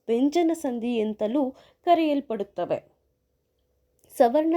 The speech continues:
ದೀರ್ಘ ಸಂಧಿ, ಗುಣ ಸಂಧಿ, ವೃದ್ಧಿ ಸಂಧಿ, ಎಣ್,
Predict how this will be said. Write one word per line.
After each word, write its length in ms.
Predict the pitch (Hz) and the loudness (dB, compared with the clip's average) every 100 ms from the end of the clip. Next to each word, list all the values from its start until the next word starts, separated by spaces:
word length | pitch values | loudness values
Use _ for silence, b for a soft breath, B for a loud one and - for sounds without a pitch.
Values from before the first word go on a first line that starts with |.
| 311 | 0
ದೀರ್ಘ 240 | 269 233 262 | -2 0 -2
ಸಂಧಿ, 480 | 262 262 254 277 | -2 -6 -4 -6
ಗುಣ 380 | 247 202 208 220 302 | -8 -8 -6 -2 -4
ಸಂಧಿ, 560 | - 285 247 240 269 | -2 -4 -2 -2 -2
ವೃದ್ಧಿ 500 | 254 214 220 214 339 | -4 -4 -4 0 0
ಸಂಧಿ, 560 | 359 285 254 247 262 - b b b b b | 2 -2 -4 -4 -6 -8 b b b b b
ಎಣ್, 520 | 233 247 254 330 277 | -2 0 2 2 2